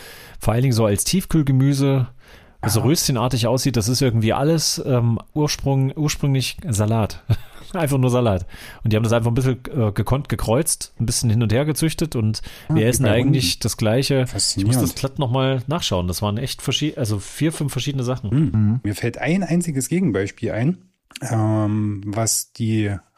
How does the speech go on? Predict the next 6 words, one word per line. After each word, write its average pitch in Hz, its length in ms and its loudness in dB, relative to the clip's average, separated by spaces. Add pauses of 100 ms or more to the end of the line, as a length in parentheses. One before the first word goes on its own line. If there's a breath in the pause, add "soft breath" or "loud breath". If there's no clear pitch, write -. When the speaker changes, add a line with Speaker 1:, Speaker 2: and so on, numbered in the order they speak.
Speaker 2:
Raffung 135 280 0
von, 117 380 0
äh, 104 160 -2
von 107 200 -2
Handlungssträngen 123 600 -2
angeht, 101 440 -2